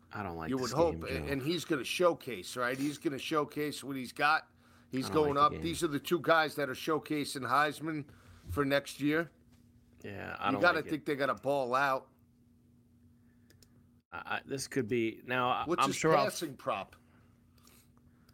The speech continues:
Speaker 1: Um, his passing prop.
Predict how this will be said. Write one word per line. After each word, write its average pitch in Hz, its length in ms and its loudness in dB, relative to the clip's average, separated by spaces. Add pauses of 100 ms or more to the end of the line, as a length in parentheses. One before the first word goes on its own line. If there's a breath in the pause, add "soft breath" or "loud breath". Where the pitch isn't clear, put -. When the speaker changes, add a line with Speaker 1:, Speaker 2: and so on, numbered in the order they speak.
(760 soft breath)
Speaker 1:
Um, 87 1120 -8 (880 loud breath)
his - 180 -20
passing - 640 -10
prop. - 400 -8